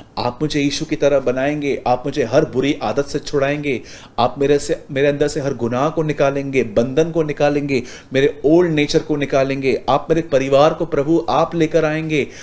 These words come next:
हम सेवा करेंगे, हम वो, हम आपकी मर्जी को पूरा करेंगे।" मेरे भाइयों, मेरी बहनों,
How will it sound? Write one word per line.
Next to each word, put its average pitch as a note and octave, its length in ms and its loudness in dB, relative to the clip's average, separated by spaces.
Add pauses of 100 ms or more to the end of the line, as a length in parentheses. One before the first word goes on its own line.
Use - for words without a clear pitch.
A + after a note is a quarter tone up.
(160)
हम D3 140 2
सेवा D#3 480 4
करेंगे, F3 600 0 (360)
हम D3 180 0
वो, E3 280 4
हम D3 140 2
आपकी D#3+ 280 0
मर्जी B2+ 440 2
को G#3 120 8
पूरा F3 300 4
करेंगे।" D#3+ 580 -2
मेरे C#3+ 180 -6
भाइयों, C3 500 -6
मेरी C#3+ 240 -4
बहनों, C#3 480 -4